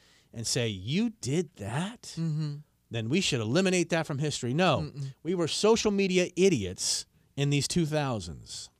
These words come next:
Speaker 1: In the three thousands or the twenty-five hundreds, when they look back, they'll say, "Look at those freaking savages."
Speaker 2: Yeah.
Speaker 1: Look at, can you
Speaker 2: Yeah.
Speaker 1: believe? Well, then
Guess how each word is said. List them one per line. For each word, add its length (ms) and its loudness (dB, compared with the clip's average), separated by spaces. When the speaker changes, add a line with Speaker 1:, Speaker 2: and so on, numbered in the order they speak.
Speaker 1:
In 80 2
the 80 2
three 280 4
thousands 680 0
or 60 -8
the 60 -2
twenty-five 600 0
hundreds, 380 0
when 100 0
they 80 2
look 200 0
back, 320 2
they'll 120 -4
say, 260 -4
"Look 260 -6
at 100 -12
those 340 -8
freaking 280 -2
savages." 880 -4
Speaker 2:
Yeah. 520 4
Speaker 1:
Look 120 2
at, 200 -8
can 140 2
you 80 6
Speaker 2:
Yeah. 60 2
Speaker 1:
believe? 720 4
Well, 140 4
then 200 4